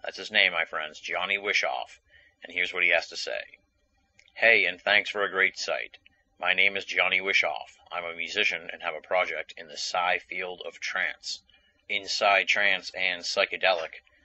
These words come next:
speeches and quotes from people are often used, and I found your shows very inspiring.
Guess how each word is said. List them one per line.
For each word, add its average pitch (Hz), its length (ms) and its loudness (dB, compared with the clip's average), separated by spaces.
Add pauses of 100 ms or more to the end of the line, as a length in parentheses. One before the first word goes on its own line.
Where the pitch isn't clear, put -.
(140)
speeches 113 500 -4
and 95 100 -6
quotes 95 300 -2
from 87 180 -10
people 85 340 -2
are 78 140 0
often 85 320 2
used, 85 540 -4
and 80 100 -10
I 80 80 -4
found 104 320 0
your 95 120 0
shows 90 420 0 (100)
very 90 260 2
inspiring. 82 680 -6